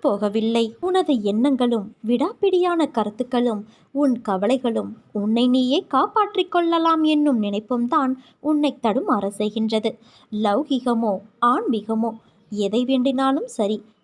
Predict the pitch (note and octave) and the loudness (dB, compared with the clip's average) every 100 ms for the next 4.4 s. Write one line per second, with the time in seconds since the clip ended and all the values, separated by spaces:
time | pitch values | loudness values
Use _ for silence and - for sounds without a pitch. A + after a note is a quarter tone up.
0 | - G#3 G3+ A3+ A3+ A#3 A3+ - A#3+ A#3+ | -8 -4 -2 -4 -2 -2 -2 -2 -2 -4
1 | - _ G#3+ G#3 A3+ B3 C4+ _ - D#4+ | -12 _ -4 0 0 0 -2 _ -10 -6
2 | E4 D#4+ C#4 A3 A3+ G4 G#4 F4+ E4 E4+ | -4 0 0 0 0 0 0 0 0 -2
3 | E4+ E4 D#4+ D#4 C4 G3+ G3 A3+ A3+ A#3+ | 0 0 0 0 0 0 0 -2 -2 -4
4 | A3+ C4+ A#3 | 0 0 0